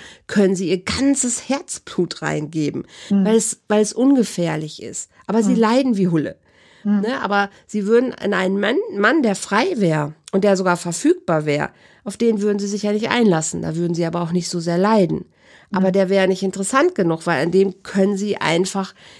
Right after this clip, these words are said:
Speaker 1: sich nicht so abarbeiten. Aber
Speaker 2: Mhm.
Speaker 1: das ist wiederum ein Thema, was ich sehr klar aufzeigen kann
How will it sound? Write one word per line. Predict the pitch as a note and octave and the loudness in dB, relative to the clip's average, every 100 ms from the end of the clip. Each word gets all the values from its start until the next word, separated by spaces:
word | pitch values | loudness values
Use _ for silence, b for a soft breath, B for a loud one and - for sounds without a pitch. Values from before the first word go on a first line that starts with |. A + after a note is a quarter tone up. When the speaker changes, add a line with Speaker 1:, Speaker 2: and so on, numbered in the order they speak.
| B | B
Speaker 1:
sich | G3+ F#3+ | -4 0
nicht | G#3 F#3 | 0 0
so | F3+ F3+ | 0 0
abarbeiten. | - - - D#3 D3+ D3+ D3 - C#3+ - | 0 -4 -2 -2 0 0 0 -2 -6 -4
Aber | E3+ | 0
Speaker 2:
Mhm. | F#3 F3 F3+ _ - | 2 0 -4 _ -6
Speaker 1:
das | F3 F3+ | -4 -2
ist | F3 F3+ | -2 -2
wiederum | F#3 E3 E3 | 0 0 -2
ein | A2 E3+ | -2 -4
Thema, | - A#3 B3+ A3 | 0 2 4 4
was | F#3+ F#3 | 2 -2
ich | F3 | -6
sehr | F3 F3+ A3 - _ - | -2 0 0 -4 _ -16
klar | - G#3+ G#3+ G#3+ B B B | -4 0 2 0 B B B
aufzeigen | - G#4 - - - F#3 F3+ E3+ E3 D#3+ | -4 -4 -6 -4 0 2 2 2 0 -4
kann | - D#3 D#3 | -4 -2 -2